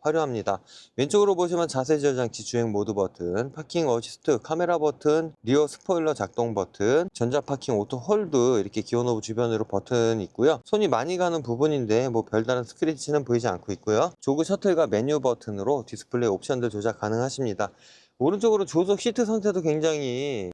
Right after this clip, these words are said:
깨끗하게 준비 잘 되어 있고요. 이렇게 보시면은 허벅지 받침도, 어, 이렇게 늘렸다 줄였다 할 수 있어서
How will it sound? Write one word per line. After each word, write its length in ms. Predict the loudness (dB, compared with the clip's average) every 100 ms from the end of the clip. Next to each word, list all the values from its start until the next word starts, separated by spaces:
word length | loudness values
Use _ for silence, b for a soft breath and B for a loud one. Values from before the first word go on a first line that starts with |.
| -4
깨끗하게 500 | -4 -4 -2 0 0
준비 300 | 0 0 0
잘 220 | 0 2
되어 200 | 2 2
있고요. 380 | -2 -2 0 0
이렇게 180 | -4
보시면은 680 | -6 -4 -2 0 0 0 -2 b b b _
허벅지 560 | -4 -4 -2 0 2 2
받침도, 760 | 0 -6 -4 -2 0 0 -2 -4
어, 100 | -8
이렇게 300 | -8 -2 0
늘렸다 420 | 2 2 2 2
줄였다 380 | -2 -2 -2 0
할 100 | 0
수 100 | 0
있어서 500 | -2 -2 0 -2 -4